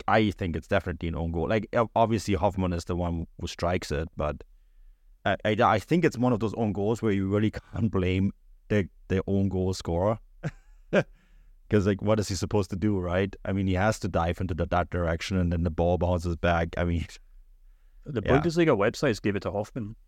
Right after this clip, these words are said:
Speaker 1: Oh, there you go. Interesting.
Speaker 2: Yeah.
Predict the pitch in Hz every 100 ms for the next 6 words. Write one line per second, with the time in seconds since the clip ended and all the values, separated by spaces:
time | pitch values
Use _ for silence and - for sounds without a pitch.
0 | - - - - - 117 180 131 85 87
1 | 92 87 104 110 - - 98 127 - 95
2 | 85 85 - 110 104 101